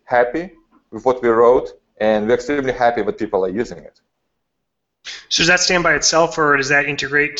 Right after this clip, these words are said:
Speaker 2: to other testing libraries, uh, Jasmine, Mocha, whatever?
Speaker 1: So it sits in between. It's just helpers.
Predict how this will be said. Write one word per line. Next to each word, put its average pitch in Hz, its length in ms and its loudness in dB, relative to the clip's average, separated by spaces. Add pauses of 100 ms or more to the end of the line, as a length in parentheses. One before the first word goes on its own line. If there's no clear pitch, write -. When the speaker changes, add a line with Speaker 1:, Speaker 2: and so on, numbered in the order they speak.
Speaker 2:
to 139 420 -2
other 135 480 0
testing 135 380 -6
libraries, 135 800 -2
uh, 120 360 -6
Jasmine, 120 800 -6 (340)
Mocha, 120 320 -12
whatever? 117 460 -6 (200)
Speaker 1:
So 214 180 4
it 196 200 4
sits 220 240 -4
in 170 120 -2
between. 170 580 -2 (480)
It's 139 140 0
just 165 220 0
helpers. 202 540 0